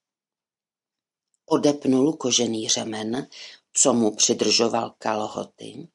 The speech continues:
uvázal za něj konev a spustil ji do studánky.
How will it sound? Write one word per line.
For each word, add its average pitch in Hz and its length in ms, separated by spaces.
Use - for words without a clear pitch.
uvázal 151 800
za 151 160
něj 139 320
konev 113 640
a 127 140
spustil - 920
ji 151 220
do 117 200
studánky. - 880